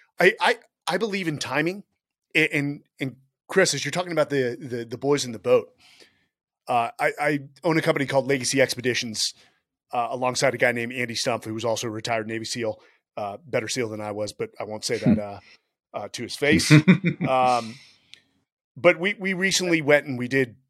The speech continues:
Speaker 1: seven continents, seven days, seven skydives, and we set four world records. But
Speaker 2: Wow.
Speaker 1: we had a group of, uh, uh, but this is where the, the, the, the, the analogy to the boys in the boat, six special operations guys came to us and said, "Hey, we wanna row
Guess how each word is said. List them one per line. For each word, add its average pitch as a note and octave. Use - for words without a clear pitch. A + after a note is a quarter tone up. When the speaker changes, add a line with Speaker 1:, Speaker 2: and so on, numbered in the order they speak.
Speaker 1:
seven C#3+
continents, C3+
seven C3
days, B2
seven A#2
skydives, A2+
and A2
we G#2+
set B2+
four C#3
world A#2+
records. B2+
But -
Speaker 2:
Wow. -
Speaker 1:
we C#3
had D#3+
a D#3
group F3
of, D3
uh, C3
uh, D3
but C#3+
this F3
is D3
where D#3
the, D#3
the, C#3+
the, C#3
the, C3+
the C3+
analogy C#3
to C3
the A#2+
boys C#3+
in C3
the A2+
boat, D3+
six -
special E3
operations C#3+
guys A#2+
came B2
to A#2
us G#2+
and A2+
said, G#2+
"Hey, A#2
we A#2
wanna A#2+
row G#2